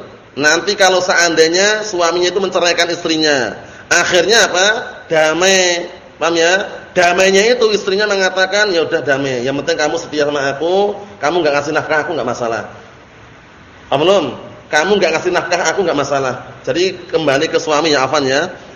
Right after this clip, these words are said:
Kembali ke suami, jadi suaminya yang ngasih nafkah istrinya, cuman istrinya karena khawatir takut diceraikan,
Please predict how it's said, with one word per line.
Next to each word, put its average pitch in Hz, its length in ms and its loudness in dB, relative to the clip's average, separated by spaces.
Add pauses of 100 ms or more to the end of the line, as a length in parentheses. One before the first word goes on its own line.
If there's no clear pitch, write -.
Kembali 135 320 -2
ke 139 80 -2
suami, 151 640 0 (240)
jadi 147 80 -2
suaminya 160 640 -2
yang 165 240 2
ngasih 165 240 -4
nafkah 151 240 -2
istrinya, 151 640 0 (160)
cuman 190 320 0
istrinya 196 320 0
karena 196 160 2
khawatir 196 640 0
takut 185 320 -2
diceraikan, 180 960 0